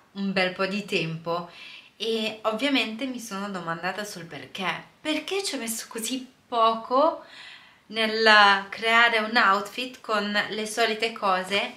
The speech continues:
mentre di solito faccio più fatica, e mi sono resa conto che è dovuto al fatto di sapere esattamente dove sto andando,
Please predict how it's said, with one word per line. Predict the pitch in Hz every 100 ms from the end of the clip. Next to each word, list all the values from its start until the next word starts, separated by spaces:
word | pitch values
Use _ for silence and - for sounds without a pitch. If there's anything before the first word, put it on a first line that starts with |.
| - - - -
mentre | 214 214 202 220 226 240 226 -
di | - 196 196
solito | 196 202 202
faccio | 196 190 190
più | 202
fatica, | 190 - 190 196 180 196 208 254 -
e | 226 233 220 226
mi | 226
sono | - 269 302
resa | 277 254 254
conto | - 226 220 226 240
che | - 196
è |
dovuto | 196 202 202
al | 208
fatto | - 196 196 196
di | 180 190
sapere | 190 226 214 233 240 247 247 -
esattamente | 196 190 190 196 202 196 202 - 214 208 - - - _ -
dove | 190 185 254 302
sto | 277
andando, | 214 208 202 190 190 196 233 247